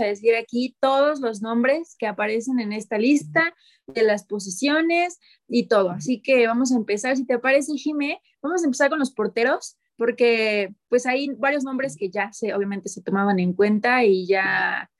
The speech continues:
se sabía, ¿no? Que, que iban a estar, pero, digo, a mí en particular,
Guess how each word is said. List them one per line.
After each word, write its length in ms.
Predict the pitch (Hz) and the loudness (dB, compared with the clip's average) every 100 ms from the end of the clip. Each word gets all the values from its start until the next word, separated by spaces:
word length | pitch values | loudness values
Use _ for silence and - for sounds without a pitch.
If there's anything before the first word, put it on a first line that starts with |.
| _ _ | _ _
se 240 | - 220 | -4 -4
sabía, 600 | 214 214 202 247 233 190 | 0 2 4 6 6 4
¿no? 380 | 196 214 269 320 _ - | -2 -4 -4 -8 _ -2
Que, 320 | 220 214 208 | 0 2 0
que 140 | 214 214 | 0 2
iban 240 | 233 233 | 2 2
a 60 | 214 | -2
estar, 360 | - 226 254 254 | -2 0 2 0
pero, 340 | 240 233 - | 0 0 -2
digo, 200 | 262 277 | -2 -2
a 20 | |
mí 140 | 254 294 | -2 -4
en 100 | 311 | -2
particular, 720 | 311 269 214 233 233 277 349 | -2 -4 -8 -4 -2 -2 -2